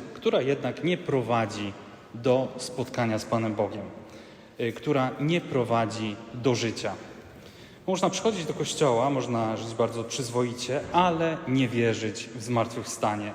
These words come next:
ani w życie wieczne. E, można być skupionym tylko na tym życiu tutaj na ziemi. I wydaje się to absurdalne, ale niestety wiele osób, nawet bardzo zaangażowanych w Kościele, żyje właśnie w taki sposób.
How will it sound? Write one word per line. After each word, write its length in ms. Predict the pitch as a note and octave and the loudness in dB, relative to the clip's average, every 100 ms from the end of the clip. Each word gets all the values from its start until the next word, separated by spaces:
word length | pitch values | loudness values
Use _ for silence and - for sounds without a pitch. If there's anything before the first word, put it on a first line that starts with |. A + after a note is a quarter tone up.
| - | 0
ani 260 | C#3 B2 | 2 2
w 60 | G#2+ | 0
życie 300 | A2 G2+ G#2 | -4 -4 -4
wieczne. 540 | G2 F#2 - F#2+ - - - - - - - - - | -4 -6 -8 -10 -12 -20 -20 -20 -20 -20 -20 -12 -4
E, 120 | A#2+ | 0
można 200 | B2 B2 | 0 0
być 180 | A#2+ - - | -2 -6 -12
skupionym 640 | - - C#3 C3+ C3 C3 - - - - | -8 -4 2 2 2 0 -4 -10 -2 6
tylko 600 | F#3+ F3+ - D3+ C#3+ - C3 | 6 6 2 2 2 0 0
na 160 | C#3 | 0
tym 240 | C3 B2 A2+ | 0 -2 0
życiu 380 | A#2 A2+ A2+ | -2 -4 -6
tutaj 420 | G#2 B2 A#2 G#2+ G2 - | -4 -2 2 2 0 -2
na 140 | B2+ B2 | 2 2
ziemi. 360 | A#2+ G#2+ G2+ - - - - | 2 0 0 -8 -12 -14 -10
I 40 | D#3 | -2
wydaje 200 | E3 C3+ | 2 2
się 120 | - | 2
to 80 | C3+ | 0
absurdalne, 600 | - B2 C3 F3 A#2 A#2 | 0 0 4 4 4 2
ale 120 | A2+ | 2
niestety 460 | A#2 - C3 A#2+ A2 | -2 -2 -2 -2 0
wiele 380 | D3+ E3 A#2+ | 2 4 4
osób, 400 | A2+ A2+ - C3+ C#3+ - - - - | 2 -2 -2 -4 -4 -12 -14 -10 -4
nawet 200 | A2+ A2 | -4 -6
bardzo 560 | - C3+ C#3 B2+ A2+ | 0 2 2 -2 -4
zaangażowanych 760 | G#2+ A2 G#2 G#2+ A2+ A#2+ A2+ G#2+ | -2 -2 0 -2 0 0 0 -2
w 60 | - | -4
Kościele, 600 | A2 - C3 G#2 B2+ E3+ - - - | -6 0 2 2 2 -2 -6 -10 -6
żyje 540 | B2+ C#3+ C3+ D#3 F#3+ F3 - | -2 2 2 2 0 -4 -2
właśnie 260 | F3 - B2 | -2 0 -2
w 40 | |
taki 200 | B2 - | -4 -4
sposób. 480 | - G#2+ - G2+ | -2 -2 -2 -10